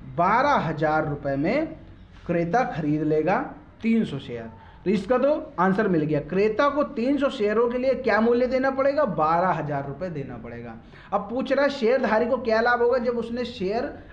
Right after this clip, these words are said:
अंकित मूल्य पर खरीदा था। तो देखिए, लाभ कितना होगा, लाभ प्रति शेयर पहले निकाल लीजिए। लाभ प्रति शेयर उसने खरीदा कितने में था? दस में। बेच कितने में रहा है? चालीस में। तो उसको कितना मुनाफा हो रहा है एक शेयर पे?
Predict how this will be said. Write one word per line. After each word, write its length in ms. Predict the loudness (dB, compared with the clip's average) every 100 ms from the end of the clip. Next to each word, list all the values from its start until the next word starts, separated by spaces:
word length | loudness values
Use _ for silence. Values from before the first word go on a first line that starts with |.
| -4
अंकित 360 | -2 0 -2 0
मूल्य 300 | -2 0 -2
पर 140 | -4
खरीदा 380 | -6 -10 -10 -10
था। 200 | -12 -14 -18 -20 -20 -4
तो 120 | -2 -2 -4 -16 -6
देखिए, 220 | -4 0 2
लाभ 600 | 4 4 4 4 2 0
कितना 260 | -2 -2
होगा, 340 | 0 0 0 -4 -8 -4
लाभ 440 | 0 2 2 -2 -2
प्रति 240 | -2 -2
शेयर 280 | -2 0 2
पहले 240 | 2 2 2
निकाल 320 | 2 2 0
लीजिए। 300 | -2 -4 -6 -10 -20 -20 -20 -20 -20 -20 -20 -20 -20 -14 -2
लाभ 340 | 2 2 2
प्रति 220 | 0 -2 -2
शेयर 360 | 0 0 -2 -6
उसने 200 | -4 -2 -2
खरीदा 440 | -2 -2 2 0
कितने 300 | 0 -2 0
में 120 | 0
था? 420 | 0 -2 -4 -12 -12
दस 280 | -2 -2 -2
में। 280 | -4 -4 -2
बेच 240 | 0 0
कितने 280 | 0 -2 0
में 100 | 2
रहा 140 | 2 2
है? 160 | 0
चालीस 400 | 0 0 0 -2
में। 120 | -4 -4
तो 80 | -4
उसको 180 | -4
कितना 260 | -8 -6 -4
मुनाफा 340 | -2 0 0 0
हो 120 | 0
रहा 100 | 2
है 80 | 2
एक 140 | 2
शेयर 220 | 2 0
पे? 240 | 0 -4